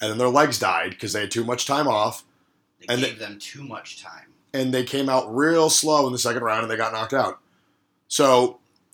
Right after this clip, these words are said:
Speaker 1: Avs Blues. I think the Blues, i-, if they can get Krug or, uh, Scandella back,
Speaker 2: That's
Speaker 1: huge.
Speaker 2: Yeah, that's what you're gonna need. You're gonna need one of those two guys to come back because really the big question mark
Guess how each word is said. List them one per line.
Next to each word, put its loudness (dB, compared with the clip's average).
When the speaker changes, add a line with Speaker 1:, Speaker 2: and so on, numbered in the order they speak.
Speaker 1:
Avs 6
Blues. 0
I 0
think -2
the -2
Blues, 0
i-, -2
if -2
they 2
can -4
get -4
Krug 0
or, 0
uh, 0
Scandella 0
back, -2
Speaker 2:
That's -2
Speaker 1:
huge. 2
Speaker 2:
Yeah, -6
that's -10
what -16
you're -18
gonna -12
need. -16
You're -14
gonna -14
need -16
one -10
of -16
those -10
two -14
guys -8
to -16
come -10
back -8
because -14
really -10
the -14
big -16
question -10
mark -12